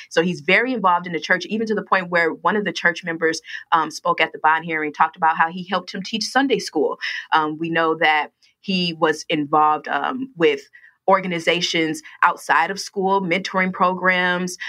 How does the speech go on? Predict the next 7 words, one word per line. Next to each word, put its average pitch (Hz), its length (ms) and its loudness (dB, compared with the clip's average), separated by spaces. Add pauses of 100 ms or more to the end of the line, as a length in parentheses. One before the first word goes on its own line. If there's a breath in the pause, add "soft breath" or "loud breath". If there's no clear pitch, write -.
(160 loud breath)
um, 143 580 2 (340)
involved 170 420 4
on 151 200 -2
campus. 202 680 0 (200 loud breath)
So 190 140 4
he 254 180 0
was 339 260 0